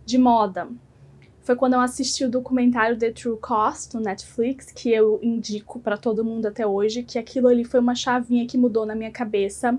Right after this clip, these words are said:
Foi como se eu tivesse encontrado ali o meu propósito. Eu sabia exatamente o que eu queria falar, fazia muito sentido, e eu tava completamente apaixonada. Era, assim, uma animação.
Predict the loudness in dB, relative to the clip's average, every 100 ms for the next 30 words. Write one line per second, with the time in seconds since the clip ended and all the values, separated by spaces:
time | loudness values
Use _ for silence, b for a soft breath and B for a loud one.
0 | -4 0 2 2 0 0 0 -2 0 -2
1 | 0 -2 -2 -2 0 2 2 2 0 -2
2 | -6 0 0 -2 -6 -6 -4 -6 0 0
3 | 2 -2 2 0 2 0 -2 -6 -4 -2
4 | 0 0 0 2 2 0 -6 -20 -2 -2
5 | 4 6 8 6 2 0 -2 -2 -6 -2
6 | 0 -2 b b b b -20 -6 -2 2
7 | 4 4 2 2 2 2 -2 -2 0 0
8 | 0 0 -2 -2 -2 -2 -2 0 0 -4
9 | -8 -2 0 0 -6 0 2 2 2 0
10 | -6 -2 2 2 2